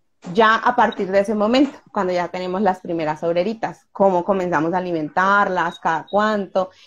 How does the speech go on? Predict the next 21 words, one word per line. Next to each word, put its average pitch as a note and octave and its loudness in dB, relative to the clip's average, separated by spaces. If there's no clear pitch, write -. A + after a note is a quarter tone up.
¿Y G#3+ -4
cómo A3 2
va A#3+ 4
de A#3+ 2
pronto A#3+ 0
variando G3 2
la G#3 4
alimentación G#3+ -2
a G3 2
medida F#3+ 2
que G3 -2
crece F#3+ 0
la E3+ 2
colonia F3 0
hasta F3+ -4
llegar D#3 0
a D#3+ -2
ser D#3+ -2
como E3 -4
la D3 0
de D3 -4